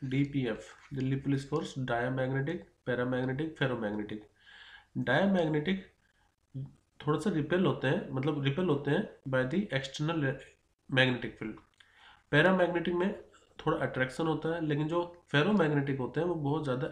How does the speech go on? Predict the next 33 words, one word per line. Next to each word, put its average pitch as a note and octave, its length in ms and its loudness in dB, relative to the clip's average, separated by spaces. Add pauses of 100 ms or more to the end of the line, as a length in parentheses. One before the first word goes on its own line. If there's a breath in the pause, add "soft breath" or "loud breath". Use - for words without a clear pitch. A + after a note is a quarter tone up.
attracted C#3+ 500 -2
होते B2 180 0
हैं D3 120 -2
toward B2+ 320 0
the D#3+ 80 0
magnetic A#2+ 480 -2
field, G#2+ 220 -8
जो B2 160 -2
externally C3+ 460 -2
applied A#2 280 -2
होती G#2 260 -6
है। A2+ 160 -10 (880 loud breath)
अब - 360 0 (300)
अगर E3 200 4
इनकी G3 200 4
susceptibility F#3+ 760 2
की D#3+ 80 2
बात B2+ 280 0
की B2 100 0
जाए A#2+ 200 2
तो D#3+ 140 -2
diamagnetic C#3 720 2
में D3+ 120 2
जो E3 120 -2
susceptibility D#3 720 -2
होगी A#2+ 260 0 (680 loud breath)
वो C#3 160 4 (380)
negative C3 560 4
होगी G#2+ 280 0 (240)
और F#3+ 300 2
small C3+ 300 4
भी B2 160 0
होगी। G#2 260 -2